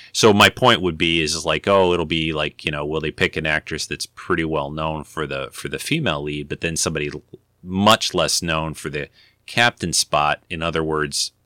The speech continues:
to make it more obvious, like, oh, this is our lead. I don't know. We'll see. But, but it will be something that I, I,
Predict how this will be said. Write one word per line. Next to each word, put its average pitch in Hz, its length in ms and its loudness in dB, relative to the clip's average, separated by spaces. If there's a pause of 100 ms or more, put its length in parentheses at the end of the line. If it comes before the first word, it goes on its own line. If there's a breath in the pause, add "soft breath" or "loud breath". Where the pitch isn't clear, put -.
(120)
to 90 100 -6
make 85 220 0
it 80 100 -4
more 80 200 0
obvious, 76 320 0
like, 73 180 -4
oh, 82 200 0
this 85 160 -2
is 80 100 -4
our 71 140 -2
lead. 71 440 -6 (340)
I 147 80 10
don't 113 100 8
know. 82 100 4
We'll 101 120 4
see. 65 240 -2
But, 85 220 0 (640 loud breath)
but 110 160 6
it 127 140 8
will 123 220 8
be 107 120 2
something 92 400 2
that 85 160 2
I, 80 220 2
I, 82 300 0